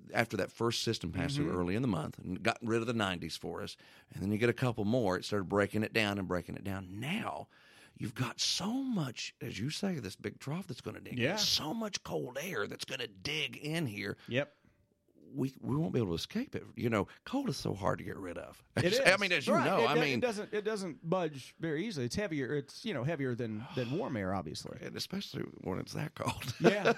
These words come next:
Speaker 2: And you know what? We're gonna have multiple, uh, temperatures in the twenty, multiple days in the twenties starting this weekend. I, I saw,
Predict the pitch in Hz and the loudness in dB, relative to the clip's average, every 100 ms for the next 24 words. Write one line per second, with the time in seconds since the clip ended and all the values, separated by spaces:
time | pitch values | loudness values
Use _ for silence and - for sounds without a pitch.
0 | - 233 254 269 247 208 226 262 185 143 | 2 0 2 2 2 0 0 2 2 0
1 | 151 160 151 147 139 131 247 - 139 135 | 0 -2 -2 0 2 0 -2 -6 -2 0
2 | 127 123 123 - 175 170 143 127 127 110 | 0 -2 -2 -2 -2 -2 0 0 0 -2
3 | - 175 143 151 135 131 127 127 123 95 | -2 -2 0 -2 -2 -2 0 0 -2 -4
4 | - 156 190 95 101 - _ _ - 139 | -4 -4 -4 -6 -8 -10 _ _ 0 0
5 | 131 127 117 156 170 123 147 - 139 196 | 0 -2 0 -2 -2 0 0 -2 -2 -2
6 | - 156 113 117 | -2 0 0 -2